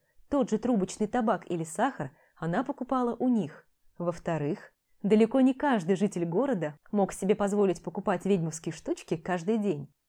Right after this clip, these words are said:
Но слухи по городу ползли, и клиентура ведьминого чая росла. В лаборатории Агата надела плотный передник, защищающий ее от горла до края юбки, не поленилась повязать косынку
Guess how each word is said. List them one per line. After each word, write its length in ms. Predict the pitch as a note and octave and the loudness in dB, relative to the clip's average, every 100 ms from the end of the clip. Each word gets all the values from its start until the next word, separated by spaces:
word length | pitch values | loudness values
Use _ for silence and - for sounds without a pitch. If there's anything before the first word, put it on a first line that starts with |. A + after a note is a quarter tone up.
| _ | _
Но 140 | F3 E3+ | -6 -6
слухи 460 | - G#3+ D4+ - | -2 0 0 0
по 160 | E3+ E3 | 0 0
городу 400 | G3 D4 C4+ B3+ | 2 2 2 0
ползли, 640 | C#4 C#4 A#3+ G#3+ D3+ - _ _ - | -2 -2 0 -2 -2 -6 _ _ -8
и 80 | G#3 | -2
клиентура 640 | G#3 A3 G#3+ A#3 G3+ F3+ E3+ | 2 2 4 2 2 0 -2
ведьминого 560 | G3 G#3 G3 F#3 E3 | 0 2 2 2 -2
чая 480 | D#3+ - A#3 G#3 C3+ - | -2 -2 -2 -2 -8 -10
росла. 560 | E3+ F#3+ - G3 C#3+ - _ _ _ _ _ _ _ | -8 -6 -2 -2 -2 -10 _ _ _ _ _ _ _
В 80 | - | 2
лаборатории 760 | G3 F#3 F3 F3 C4+ A#3+ D3 - | 4 4 2 2 2 2 -2 -6
Агата 380 | F3+ E3+ A#3+ D4 | -4 0 0 2
надела 400 | G#3+ F3 F#3 E3 | 0 0 0 0
плотный 360 | E3 F#3+ F3+ D#3 | 0 -2 0 -2
передник, 560 | E3+ E3 B3+ G#3+ - _ _ - | -2 0 0 -2 -4 _ _ -2
защищающий 760 | G3+ A3+ A3+ A#3+ G3 - G3 | 0 2 2 2 0 -2 0
ее 140 | G3 | 2
от 240 | - G3+ F3+ | 0 0 2
горла 300 | G3+ F#3 F3+ | 2 2 0
до 140 | F3+ | -2
края 280 | F3 F#3+ D#3+ | -2 -2 0
юбки, 520 | D3+ C#4+ - D3+ C3 _ _ _ _ - | -2 -4 -4 -8 -8 _ _ _ _ 0
не 120 | G#3 | 0
поленилась 560 | G#3+ G#3 G3+ C4+ C4 A3+ | 2 4 4 4 2 0
повязать 420 | G3 G3+ G#3 G3+ | -2 0 -2 -4
косынку 680 | F3+ E3+ - C4 - C#3 | -8 -8 -4 -4 -4 -8